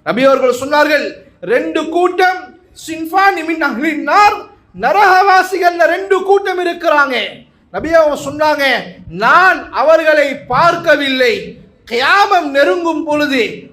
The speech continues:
அவர்கள் தோன்றுவார்கள்." ரெண்டு கூட்டத்தில் ஒன்று சொன்னார்கள், "பெண்கள்" என்றார்கள்.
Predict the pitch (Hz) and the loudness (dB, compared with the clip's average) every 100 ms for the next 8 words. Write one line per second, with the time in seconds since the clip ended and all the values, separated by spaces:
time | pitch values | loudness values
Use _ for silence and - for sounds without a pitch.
0 | - 202 277 277 269 - 269 262 262 247 | -4 2 2 4 2 0 0 2 2 2
1 | 233 214 190 175 139 - _ _ _ - | 2 2 0 -4 -8 -18 _ _ _ -8
2 | 233 330 294 - 330 320 320 320 277 277 | -8 -6 -8 -4 -4 -2 -2 2 2 2
3 | 285 - 269 277 262 262 220 - - _ | -4 -6 -2 2 2 2 -2 -6 -14 _
4 | _ _ 269 277 302 294 302 302 294 226 | _ _ 0 0 0 2 2 2 -4 -10
5 | 254 240 226 196 170 | -6 -4 -2 -6 -10